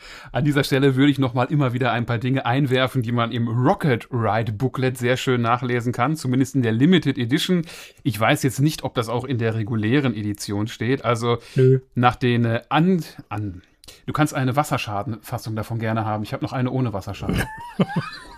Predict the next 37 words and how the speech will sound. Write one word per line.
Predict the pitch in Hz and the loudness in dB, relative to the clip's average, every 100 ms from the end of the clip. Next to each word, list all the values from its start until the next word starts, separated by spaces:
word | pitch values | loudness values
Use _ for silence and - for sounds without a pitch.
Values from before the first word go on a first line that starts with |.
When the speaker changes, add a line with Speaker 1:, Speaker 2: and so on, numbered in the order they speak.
| - | -8
Speaker 1:
Ich | - | -4
hab | 160 | -2
sie | 160 | 0
mir | 143 | 0
noch | 135 | 0
mal | 123 117 | 0 0
nachgekauft. | 110 110 107 - 98 - - - - - | -2 -2 -6 -6 -8 -10 -16 -16 -12 -2
Also | 135 123 | 0 4
jedenfalls, | 151 143 131 131 - | 4 4 2 2 0
äh, | |
kann | 143 151 | 0 4
man | 135 | 6
dort | 127 143 | 6 6
auch | 135 120 | 6 2
nachlesen, | 113 117 131 123 123 123 113 - - - | 4 4 2 0 0 0 -4 -10 -18 0
dass | 139 - | 0 4
zumindest, | 147 160 170 156 147 | 6 8 8 6 4
äh, | 135 | 0
Tobi | - 160 185 170 160 | 4 2 4 4 4
und | 139 131 131 | 4 2 0
Jens | - 120 143 160 - | -2 2 4 4 2
schon | 135 139 | 0 4
immer | 156 156 | 4 4
die | 143 139 | 4 2
Ambition | 123 120 120 135 135 | 2 0 0 2 2
hatten, | 120 120 123 | 2 2 0
von | 110 135 | 0 2
der | 127 120 | 2 2
Musik | 123 117 139 147 | 0 0 -2 2
auch | 127 | 0
in | 127 123 | 0 -2
irgendeiner | 135 139 143 117 113 | 0 0 2 0 -2
Form | - 117 110 117 | 0 0 0 -2
leben | 107 107 123 120 | -4 0 0 -2
zu | - | -6
können. | 101 110 104 104 | -6 -4 -4 -4
Also, | 107 110 117 113 | -2 -2 0 -2